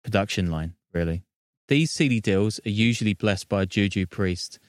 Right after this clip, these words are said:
and that's detailed in this scene from a New Yorker story by Ben Taub. "The legal system can be dodged or corrupted," the thinking goes, "but there's no escaping the consequences of violating a promise made before the old gods.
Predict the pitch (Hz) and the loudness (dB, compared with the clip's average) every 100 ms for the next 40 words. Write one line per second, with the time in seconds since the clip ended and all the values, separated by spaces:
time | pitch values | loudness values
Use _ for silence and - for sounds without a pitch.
0 | _ _ _ 113 135 - 139 - 120 110 | _ _ _ 0 0 2 0 2 2 4
1 | 104 117 - 117 101 98 101 98 98 101 | 2 2 0 0 0 0 0 2 4 2
2 | 98 - 104 95 92 - 95 92 92 90 | 0 -4 -2 -2 -2 -4 -4 -2 -2 -2
3 | - 90 82 - _ _ _ _ _ _ | -2 -4 -4 -8 _ _ _ _ _ _
4 | _ _ _ _ _ - 120 156 156 131 | _ _ _ _ _ 0 4 4 2 2
5 | 131 - 110 104 107 101 117 113 - - | -2 0 -2 0 -2 0 0 0 -2 -6
6 | 101 - 104 98 - 87 90 98 90 92 | -6 -2 -2 -2 -4 -8 -4 -4 -2 -6
7 | 92 87 87 - - _ _ _ 113 117 | -2 -2 -2 -6 -16 _ _ _ -2 0
8 | 120 127 131 123 - 110 110 104 117 110 | 2 4 4 2 2 2 2 0 0 -2
9 | - 110 98 101 95 92 101 98 98 101 | -2 -2 -2 -2 -4 0 2 2 2 0
10 | 95 107 98 90 - 95 92 - 95 92 | -4 0 0 0 0 0 0 -2 -2 0
11 | 90 87 - 90 87 - | 0 -2 -2 -4 -4 -8